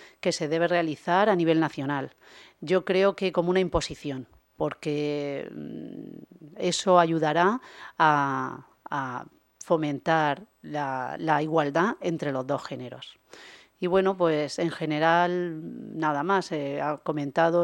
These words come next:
me han preguntado una serie de, de preguntas acerca de qué me parecen las políticas del gobierno regional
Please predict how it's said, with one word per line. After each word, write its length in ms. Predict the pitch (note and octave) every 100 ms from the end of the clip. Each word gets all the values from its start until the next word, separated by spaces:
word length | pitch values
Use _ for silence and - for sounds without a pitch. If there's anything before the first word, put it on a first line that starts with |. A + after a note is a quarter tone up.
| E3
me 120 | E3
han 80 | D#3+
preguntado 680 | D3+ D#3 D3+ - D#3+ D#3+ D#3 - - -
una 240 | F3+ F3+ D#3+
serie 340 | - E3+ E3+
de, 600 | D#3+ D#3+ D#3 D3+ D3 D3+ - - _
de 200 | E3+ E3+
preguntas 960 | D#3 E3+ F3 G#3 G3 - F3+ F3+ F3+ F3
acerca 480 | - F3 E3+ F3+ E3+
de 240 | E3+ - _
qué 140 | G3+
me 140 | F3+ E3
parecen 340 | E3+ F3 F3+
las 100 | E3+
políticas 600 | - D#3+ F3+ E3 F3 E3
del 180 | E3+ E3+
gobierno 320 | D#3+ E3+ E3+
regional 560 | E3+ - F3+ G3 A#3+